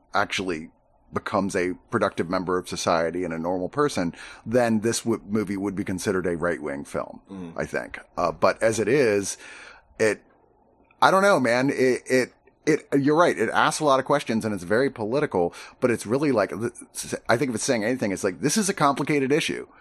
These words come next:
Speaker 1: This is really a complicated issue. Like, we're not at the point we can reprogram people <laughs> the way this film sets it up to be done.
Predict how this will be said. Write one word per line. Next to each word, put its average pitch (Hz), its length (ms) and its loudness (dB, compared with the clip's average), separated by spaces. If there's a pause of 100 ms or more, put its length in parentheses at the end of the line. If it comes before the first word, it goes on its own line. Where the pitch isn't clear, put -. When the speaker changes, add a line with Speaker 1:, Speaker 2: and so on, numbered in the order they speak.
(140)
Speaker 1:
This 135 140 2
is 131 160 0
really 127 400 4
a 120 80 2
complicated 95 600 0
issue. 71 380 -2 (300)
Like, 101 260 0
we're 135 160 2
not 127 320 2
at 127 100 4
the - 80 -2
point 120 320 -2
we 113 120 -2
can 101 180 -2
reprogram 90 1160 0
people 90 500 -2 (200)
<laughs> - 220 2
the 160 120 2
way 104 180 2
this 107 260 -4
film 98 400 0
sets - 300 0
it 104 80 0
up 85 160 -4
to - 80 -14
be 90 120 -6
done. 92 440 2